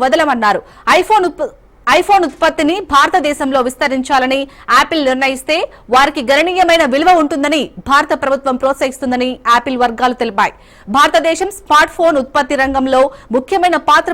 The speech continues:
పోషిస్తుంది. భారతదేశంలో ఉత్పత్తి చేయడం వల్ల కలిగే విలువను కంపెనీలు గుర్తిస్తే వారికి బెనిఫిట్స్ కొనసాగుతాయని ప్రభుత్వ వర్గాలు తెలిపాయి. ఇదిలా ఉండగా ట్రంప్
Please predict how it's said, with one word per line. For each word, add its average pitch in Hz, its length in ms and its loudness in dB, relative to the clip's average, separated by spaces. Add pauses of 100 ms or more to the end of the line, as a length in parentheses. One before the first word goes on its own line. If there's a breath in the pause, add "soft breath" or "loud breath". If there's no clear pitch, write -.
పోషిస్తుంది. 294 500 -4 (440 soft breath)
భారతదేశంలో 339 680 0 (100)
ఉత్పత్తి - 360 -2
చేయడం 294 300 0
వల్ల 262 120 2 (100)
కలిగే 240 240 2 (100)
విలువను 320 340 0 (360 loud breath)
కంపెనీలు 285 500 0
గుర్తిస్తే 320 420 -2 (120)
వారికి 269 340 0
బెనిఫిట్స్ 311 420 -2
కొనసాగుతాయని 269 640 0 (280 loud breath)
ప్రభుత్వ 262 360 0
వర్గాలు 247 400 0
తెలిపాయి. 254 340 0 (140)
ఇదిలా 269 280 0
ఉండగా 269 280 0 (320 loud breath)
ట్రంప్ 349 260 0